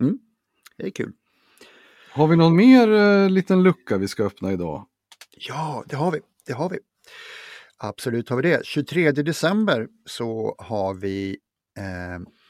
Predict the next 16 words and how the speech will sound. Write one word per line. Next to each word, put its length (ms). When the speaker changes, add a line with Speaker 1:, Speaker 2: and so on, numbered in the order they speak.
Speaker 1:
artonhundrasextiofyra 1600
då 120
Paraguay 960
anfaller 480
Brasilien, 1000
vilket 240
blir 200
inledningen 480
till 100
ett 120
krig 400
som 140
varar 400
ända 380
till, 480
eh, 60